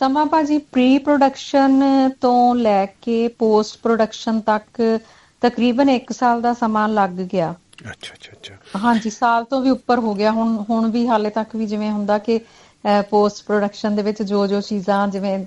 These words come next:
Speaker 1: ਚੌਪਾਲ
Speaker 2: ਹਮ, ਹਮ।
Speaker 1: ਤੱਕ ਪਹੁੰਚਾਉਣ ਦੇ ਲਈ ਵੀ ਜਿਹੜਾ ਹਨਾ,
Speaker 2: ਕੰਮ
Speaker 1: ਅਹ,
Speaker 2: ਚੱਲਦਾ
Speaker 1: ਨਵੇਂ ਤੋਂ
Speaker 2: ਰਹਿੰਦਾ।
Speaker 1: ਨਵੇਂ ਡਾਕੂਮੈਂਟਸ, ਹਾਂਜੀ, ਉਹ, ਉਹ
Speaker 2: ਜੀ।
Speaker 1: ਸਾਰਾ ਕੁਛ ਚੱਲਦਾ
Speaker 2: ਜੀ।
Speaker 1: ਰਿਹਾ। ਹਾਂਜੀ,
Speaker 2: ਜੀ।
Speaker 1: ਹਾਂਜੀ।
Speaker 2: ਜਿਵੇਂ ਅਸੀਂ ਕੋਈ ਸਟੇਜ ਤੇ ਪਰਫਾਰਮੈਂਸ ਦੇਖਦੇ ਹਾਂ, ਬੱਚਿਆਂ ਦਾ ਕੋਈ ਭੰਗੜਾ ਗਿੱਧਾ ਆਈਟਮ ਹੈਗੀ ਹੈ, ਪੰਜ ਮਿੰਟ ਦੀ ਹੁੰਦੀ ਹੈ, ਪਰ ਉਹਦੇ ਪਿੱਛੇ ਬਹੁਤ ਜ਼ਿਆਦਾ ਸਮਾਂ ਲੱਗਿਆ ਹੁੰਦਾ,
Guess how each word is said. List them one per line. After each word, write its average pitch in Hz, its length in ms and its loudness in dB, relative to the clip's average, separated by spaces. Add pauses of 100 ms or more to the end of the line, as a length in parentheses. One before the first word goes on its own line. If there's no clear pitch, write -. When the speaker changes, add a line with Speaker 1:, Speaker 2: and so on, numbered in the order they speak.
Speaker 1:
ਚੌਪਾਲ 202 500 -2
Speaker 2:
ਹਮ, 208 100 -6
ਹਮ। 190 60 -4
Speaker 1:
ਤੱਕ 214 180 -2 (120)
ਪਹੁੰਚਾਉਣ 208 560 2
ਦੇ 202 140 -2
ਲਈ 202 180 -2
ਵੀ 190 160 -6
ਜਿਹੜਾ 196 320 -2
ਹਨਾ, 269 140 -4 (380)
Speaker 2:
ਕੰਮ 71 160 -4
Speaker 1:
ਅਹ, 190 180 0
Speaker 2:
ਚੱਲਦਾ 196 240 2
Speaker 1:
ਨਵੇਂ 196 160 -2
ਤੋਂ 196 40 -4
Speaker 2:
ਰਹਿੰਦਾ। 196 220 0
Speaker 1:
ਨਵੇਂ 196 180 -4
ਡਾਕੂਮੈਂਟਸ, 196 680 -2
ਹਾਂਜੀ, 185 440 -4
ਉਹ, 185 100 -8
ਉਹ - 160 -6
Speaker 2:
ਜੀ। 190 60 -14
Speaker 1:
ਸਾਰਾ 180 220 -6
ਕੁਛ 180 240 -14
ਚੱਲਦਾ 175 360 -4
Speaker 2:
ਜੀ। 175 60 -6
Speaker 1:
ਰਿਹਾ। 185 100 -6
ਹਾਂਜੀ, 185 200 -8
Speaker 2:
ਜੀ। 175 120 -12 (400)
Speaker 1:
ਹਾਂਜੀ। 85 280 -6 (400)
Speaker 2:
ਜਿਵੇਂ 139 300 0
ਅਸੀਂ 143 220 -2
ਕੋਈ 139 140 2
ਸਟੇਜ 113 300 -2
ਤੇ 120 100 -2
ਪਰਫਾਰਮੈਂਸ 95 520 -2
ਦੇਖਦੇ 98 340 -2
ਹਾਂ, 95 100 0
ਬੱਚਿਆਂ 92 340 -4
ਦਾ 90 100 -2
ਕੋਈ 90 120 -4
ਭੰਗੜਾ 87 400 -2
ਗਿੱਧਾ 80 240 -6
ਆਈਟਮ 85 320 -4
ਹੈਗੀ 85 280 -4
ਹੈ, 85 200 -2 (120)
ਪੰਜ 113 240 0
ਮਿੰਟ 104 160 0
ਦੀ 95 100 -4
ਹੁੰਦੀ 85 260 -4
ਹੈ, 80 60 0
ਪਰ 110 120 -4
ਉਹਦੇ 117 220 0
ਪਿੱਛੇ 135 180 -2
ਬਹੁਤ 110 400 -2
ਜ਼ਿਆਦਾ 113 180 2
ਸਮਾਂ 90 260 -6
ਲੱਗਿਆ 78 200 -8
ਹੁੰਦਾ, 73 120 -10